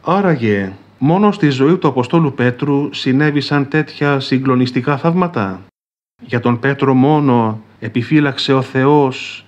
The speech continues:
την ιδιαίτερη αυτή και στοργική μεταχείριση; Από την εποχή του Χριστού, από τα εξαίσια αυτά θαύματα που έγιναν τότε μέχρι και σήμερα, δεν σταματούν να γίνονται θαύματα, διότι ο Θεός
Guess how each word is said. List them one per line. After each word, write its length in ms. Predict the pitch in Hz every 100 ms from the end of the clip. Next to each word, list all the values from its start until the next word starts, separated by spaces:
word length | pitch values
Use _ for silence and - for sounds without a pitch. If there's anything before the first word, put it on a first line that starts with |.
| _
την 160 | 123 127
ιδιαίτερη 640 | 123 123 147 143 131 127
αυτή 520 | 120 - - 156 139
και 140 | 127 123
στοργική 580 | - 127 113 123 120 143
μεταχείριση; 880 | 127 117 110 175 165 - 113 95 95 _ _ _ _ _ _ -
Από 240 | 131 143
την 160 | 139 139
εποχή 280 | 135 160
του 120 | 214 202
Χριστού, 600 | 131 113 - 170 202 202 - -
από 220 | 117 123
τα 120 | 123
εξαίσια 640 | 117 - 202 196 - 131
αυτά 260 | 117 135 143
θαύματα 480 | 160 165 127 113 107
που 140 | 135
έγιναν 380 | 143 131 117 110
τότε 560 | 170 139 156 180 175 -
μέχρι 340 | 120 131 127
και 140 | 120 107
σήμερα, 680 | - 180 180 180 180 180 180 - - _ _ _
δεν 420 | 117 117 170 175
σταματούν 760 | 165 139 127 120 139 135 107 -
να 160 | 120 120
γίνονται 400 | 117 135 113 117
θαύματα, 560 | 151 156 113 101 98
διότι 640 | 104 117 170 185 190 190 196
ο 120 | 123
Θεός 680 | 117 120 156 180 175 -